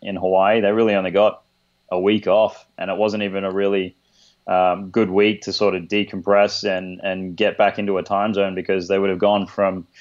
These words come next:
Australia back to the U S A, back to Hawaii. So, you know, for a lot of guys, yeah, they,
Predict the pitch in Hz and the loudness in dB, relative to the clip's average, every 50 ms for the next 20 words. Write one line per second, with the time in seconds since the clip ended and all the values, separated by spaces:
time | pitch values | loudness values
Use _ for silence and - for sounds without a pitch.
0 | - - - - _ _ - 98 - - - 110 104 107 107 107 104 98 92 101 | -20 -20 -20 -20 _ _ -4 -4 -2 0 2 4 6 6 6 4 4 4 4 2
1 | 98 95 - - - - 107 104 98 98 98 98 98 98 95 95 90 - - _ | 2 2 0 -4 -6 -2 0 0 2 2 0 0 -2 -2 -4 -4 -6 -10 -16 _
2 | _ _ 110 104 104 104 107 101 95 95 - - 98 101 101 101 98 87 87 104 | _ _ -4 -2 2 4 4 4 4 2 2 2 4 4 4 2 2 2 2 2
3 | 104 101 - - - 107 101 98 90 - 95 92 98 101 110 107 95 92 90 - | 0 0 -2 -6 -4 -2 -2 -2 -2 -2 -2 2 2 4 4 4 2 0 -2 -6
4 | - 98 95 95 87 - _ _ _ _ _ _ _ _ _ _ _ _ _ _ | -4 -2 -2 -2 -2 -4 _ _ _ _ _ _ _ _ _ _ _ _ _ _
5 | - - _ - 110 104 95 90 90 - - 104 101 107 110 113 104 101 98 95 | -20 -20 _ -10 -6 -2 -2 -2 -2 0 2 2 4 4 4 4 4 4 4 4
6 | 87 90 95 104 107 101 95 95 90 - | 2 0 2 2 2 2 2 0 -4 -6